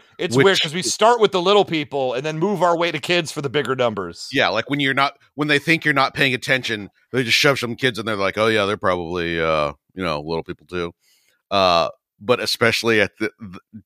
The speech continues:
Speaker 2: during the musical scene, there is one kid up front
Speaker 1: Mm-hmm.
Speaker 2: who you can tell he's a little kid 'cause, like, he doesn't know his, uh, choreography, so he's just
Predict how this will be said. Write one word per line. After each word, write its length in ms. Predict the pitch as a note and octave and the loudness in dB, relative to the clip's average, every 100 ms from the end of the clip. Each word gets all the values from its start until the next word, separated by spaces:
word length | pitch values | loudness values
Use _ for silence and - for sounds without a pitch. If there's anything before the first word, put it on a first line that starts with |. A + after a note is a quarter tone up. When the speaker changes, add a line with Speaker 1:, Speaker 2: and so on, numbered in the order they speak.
| - | -2
Speaker 2:
during 300 | A#2 A#2 A#2+ | 4 4 4
the 120 | A#2 | -2
musical 540 | G#2 G#2+ G#2+ F2+ F#2 | -2 -2 -4 -4 -6
scene, 540 | F#2 G2 F#2+ F2+ F#2+ F#2+ - - - - | -6 -4 -6 -6 -8 -10 -14 -20 -20 -2
there 260 | A#2+ G#2 | 2 4
is 280 | G#2 G2 D#2+ F#2+ | 4 2 -4 -10
one 460 | F2+ A2+ A2+ A2+ | -2 2 2 0
kid 320 | - A#2+ G#2+ F#2 | -2 2 4 4
up 200 | F#2 - | 0 -4
front 500 | - A#2+ G2+ F2 - _ _ _ - | -4 0 0 -2 -10 _ _ _ -16
Speaker 1:
Mm-hmm. 180 | C#3+ D3+ | -12 -4
Speaker 2:
who 120 | C#3 B2+ | -2 -2
you 140 | - | -4
can 160 | - - | -10 -2
tell 220 | A3+ G#3+ C3 | 4 4 2
he's 180 | B2 | -2
a 60 | A#2 | -4
little 240 | C3 B2+ | -4 -4
kid 420 | - F3+ F3 B2 G#2 | 0 4 4 4 0
'cause, 320 | C#3 A2+ - | -2 -2 -2
like, 240 | A2+ G#2+ _ _ _ _ | -2 -4 _ _ _ _
he 180 | - D#3 | -8 -6
doesn't 420 | A#2 C#3 B2+ C3+ _ | 0 0 0 -6 _
know 460 | B2 A2 A2+ A#2 B2 | -8 -2 0 2 0
his, 440 | B2+ A2+ F#2+ E2 - | 0 -2 -4 -10 -6
uh, 280 | A#2 G2+ F#2+ | -2 -2 -2
choreography, 680 | - A#2 G#2+ A2+ A#2+ D3 | 0 2 4 2 0 -4
so 100 | - B2 | -4 -4
he's 120 | G2+ | -6
just 180 | A2+ | -10